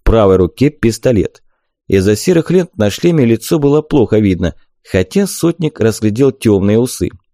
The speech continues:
Лабус был пониже ростом, чем напарник, коренастый, шире в плечах.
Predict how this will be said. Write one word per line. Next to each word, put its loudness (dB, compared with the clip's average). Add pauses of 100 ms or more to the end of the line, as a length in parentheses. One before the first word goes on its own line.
(320)
Лабус -2 (240)
был 0
пониже 0
ростом, 0
чем -2
напарник, -2
коренастый, -2 (160)
шире 0
в -2
плечах. -2